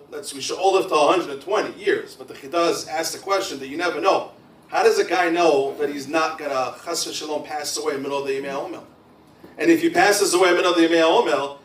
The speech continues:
then all the berachot he made until now, because he didn't finish all the days of the Omel, will be a bracha levatala, will be a bracha for nothing. What does the Chida answer? It's a mistake to ask such a question. Because every day that you're alive, you're doing the utmost that you can.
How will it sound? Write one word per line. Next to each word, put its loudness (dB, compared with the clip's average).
then 2
all 4
the 6
berachot 2
he -2
made 6
until 0
now, -2
because 0
he -2
didn't 2
finish 2
all 6
the 2
days 2
of -6
the -2
Omel, 0
will 4
be 4
a 6
bracha -2
levatala, -2
will -4
be -2
a -2
bracha -2
for -2
nothing. -2
What 4
does 6
the 4
Chida 2
answer? 0
It's -10
a 0
mistake 2
to 0
ask -2
such -8
a -8
question. -4
Because 4
every 2
day 4
that 0
you're 6
alive, 2
you're -8
doing 0
the 2
utmost 0
that -10
you -8
can. -6